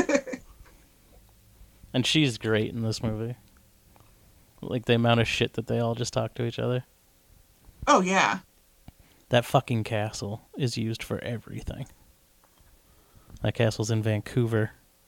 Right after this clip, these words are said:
Speaker 1: It's the X Mansion. It's Lex Luthor's mansion from
Speaker 2: <laughs>
Speaker 1: Smallville. It's Arrow's mansion from Green Arrow. Like, there's so many entrances that they just will, like, shoot it at different angles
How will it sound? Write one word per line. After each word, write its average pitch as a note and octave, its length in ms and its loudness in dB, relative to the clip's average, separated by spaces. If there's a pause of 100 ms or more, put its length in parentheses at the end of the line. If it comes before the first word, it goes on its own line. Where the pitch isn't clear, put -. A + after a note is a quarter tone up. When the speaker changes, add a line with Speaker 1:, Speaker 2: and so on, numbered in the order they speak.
(1040)
Speaker 1:
It's A#2 360 2
the A2 160 -4
X - 300 2
Mansion. A#2+ 480 6
It's - 400 -4
Lex B2 320 4
Luthor's A#2+ 400 2
mansion A#2 480 0
from G#2+ 400 0
Speaker 2:
<laughs> - 0 -
Speaker 1:
Smallville. B2+ 840 8 (500)
It's A#2+ 240 -2 (420)
Arrow's B2+ 540 8 (100)
mansion B2+ 460 2
from A2 160 -2
Green A2 260 0
Arrow. C3 460 6
Like, A#2+ 220 0
there's A#2+ 160 4
so D3 160 12
many B2 260 8
entrances C3+ 640 4
that A2+ 120 4
they A2+ 120 4
just A#2+ 220 4
will, A#2+ 120 4
like, A#2 180 0
shoot A#2+ 220 2
it A#2 120 4
at A2+ 100 0
different A#2 280 2
angles B2 420 0